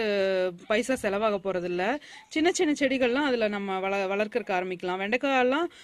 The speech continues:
பிளாஸ்டிக் பேக்ல ஊனி விட்டீங்கன்னா நல்லாவே வரும். அதனால வந்து உங்களுக்கு ஒண்ணும் பெரிய பிரச்சனையெல்லாம் இல்ல.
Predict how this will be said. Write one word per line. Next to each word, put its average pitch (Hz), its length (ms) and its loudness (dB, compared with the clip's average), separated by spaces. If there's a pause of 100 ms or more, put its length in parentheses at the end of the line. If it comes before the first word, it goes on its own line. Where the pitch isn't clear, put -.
(140)
பிளாஸ்டிக் 247 360 0
பேக்ல 233 280 2
ஊனி 240 200 -2
விட்டீங்கன்னா 233 360 -2
நல்லாவே 262 360 2
வரும். 208 340 -2
அதனால 233 420 -2
வந்து 254 240 -2
உங்களுக்கு 220 300 -4
ஒண்ணும் 214 200 -4
பெரிய 202 560 -2
பிரச்சனையெல்லாம் 196 520 -4
இல்ல. 185 380 0